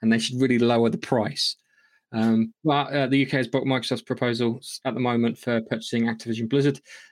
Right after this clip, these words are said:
The news was revealed by a tweet by the Competition Marketing Authority's C M A that claimed that the deal would damage competition in the cloud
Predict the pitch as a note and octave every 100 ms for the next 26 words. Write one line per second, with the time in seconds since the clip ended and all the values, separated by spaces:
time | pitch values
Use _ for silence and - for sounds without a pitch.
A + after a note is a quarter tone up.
0 | - B2+ C#3 C3 C#3 B2+ A#2+ C3 A#2+ C#3+
1 | C3+ B2+ - D3 C#3+ - - C3 B2 -
2 | D3+ C#3+ C#3 C3 C#3 C#3 - A#2 B2+ B2
3 | B2 A#2 - C3 C3 B2+ B2 C#3 B2 A2+
4 | - - E3+ A#2+ - _ _ _ - B2+
5 | A#2 C#3+ D#3 C#3+ C3+ - D3 D#3+ - F3
6 | D#3 - D#3 C#3+ D3+ C#3+ _ _ - B2+
7 | B2 A#2+ - C#3+ D3 D3 D3